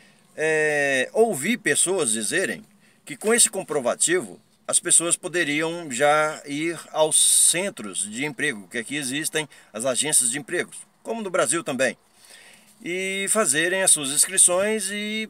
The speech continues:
provavelmente se candidatarem a vagas para trabalho. Para tirar essa dúvida, que eu fiquei meio desconfiado, eu fui até o centro de emprego lá em Vila Franca, Vila Franca de Xira,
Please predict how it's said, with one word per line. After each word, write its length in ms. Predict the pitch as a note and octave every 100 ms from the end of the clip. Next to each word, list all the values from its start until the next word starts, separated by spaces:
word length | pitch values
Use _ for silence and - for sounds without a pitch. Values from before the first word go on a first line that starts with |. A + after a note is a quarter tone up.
| -
provavelmente 600 | D#3 C3 C#3 F3+ D3 -
se 80 | E3+
candidatarem 720 | F3 E3+ E3+ D#3 B2 C#3 D3
a 80 |
vagas 480 | C#3 A#2 B2 C3+ -
para 260 | - C3+ C#3
trabalho. 500 | D#3+ A#2 A2 F2+ - _ _ _ _ _ _ _ _
Para 320 | A#3+ A#3+ A3
tirar 360 | - D3+ A2+ A#2
essa 180 | -
dúvida, 480 | C3+ D#3+ F3 G#2+ F2
que 100 | -
eu 60 | B2
fiquei 420 | - B2+ C#3 C#3+ A#2
meio 420 | F2+ G2 G#2 G#2 F2+
desconfiado, 840 | G2 A2+ - C3 B2 D#3 E3+ - _ _ - - _ _ -
eu 140 | G#3+
fui 340 | - E3 F#3+
até 180 | F3+ D3
o 120 | C#3+
centro 360 | - C3+ B2+ A#2+
de 120 | A2+
emprego 400 | A2+ A#2 A#2+ A2 A2+ A2+ A2 G#2+ G#2
lá 180 | B2+ D3
em 60 |
Vila 260 | A#2 A#2 B2
Franca, 480 | - C#3+ E3+ F3 D3 _ -
Vila 200 | G#2 G2
Franca 280 | A2+ A2
de 80 | G2+
Xira, 400 | G#2 B2+ D3+ F3+